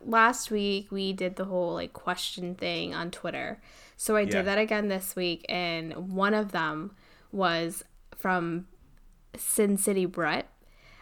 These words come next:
Speaker 1: Um,
Speaker 2: Hey, Brett.
Speaker 1: let's discuss how both Chelsea Green's and Deanna Purrazzo's attacks have both looked weak as fuck, which is lame because both girls are better than that.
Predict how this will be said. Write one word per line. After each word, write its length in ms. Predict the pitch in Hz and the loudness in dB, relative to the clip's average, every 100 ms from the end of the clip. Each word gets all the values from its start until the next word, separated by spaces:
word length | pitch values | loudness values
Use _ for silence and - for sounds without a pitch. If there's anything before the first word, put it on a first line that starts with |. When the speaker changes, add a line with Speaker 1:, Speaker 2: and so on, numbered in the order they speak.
| - | 4
Speaker 1:
Um, 380 | 190 180 170 170 | 8 10 8 4
Speaker 2:
Hey, 60 | 175 | 0
Brett. 340 | - 98 - - - - - _ _ - - | 0 -2 -2 -10 -12 -6 -6 _ _ -16 -10
Speaker 1:
let's 480 | 208 208 202 208 - | -2 2 4 2 -4
discuss 720 | - 240 - 220 190 196 202 - | 0 0 0 4 4 4 0 -6
how 760 | - 190 180 175 175 190 190 - - - - - - | 2 6 8 6 4 2 -2 -8 -20 -20 -20 -16 -4
both 360 | 190 196 202 - | 6 6 6 0
Chelsea 420 | 202 190 - 214 | 2 2 2 0
Green's 600 | 202 190 180 175 190 - | 2 0 2 -2 -6 -6
and 180 | 190 185 | -4 -2
Deanna 400 | 190 180 175 180 | 0 2 2 0
Purrazzo's 640 | - 190 165 175 185 170 180 | 0 2 4 2 0 -4 -4
attacks 600 | - - 165 165 - - | -8 0 2 2 -2 -4
have 300 | 190 175 - | -2 -2 0
both 360 | 180 175 - - - - - - - - | 2 2 0 -12 -18 -20 -20 -20 -20 -8
looked 360 | 190 190 185 190 | 2 2 2 -2
weak 320 | 196 180 180 | -2 -2 -2
as 160 | 175 - | -4 -6
fuck, 440 | - - - - - | -8 -10 -20 -16 -2
which 220 | 196 190 | 0 0
is 160 | 190 196 | -2 2
lame 380 | 175 156 151 | 2 2 -2
because 320 | 185 156 160 - | -4 -4 -4 -4
both 280 | 160 160 | -6 -6
girls 200 | 160 160 160 | -4 -4 -4
are 40 | |
better 200 | 160 147 | -4 -4
than 80 | - | -6
that. 200 | - | -10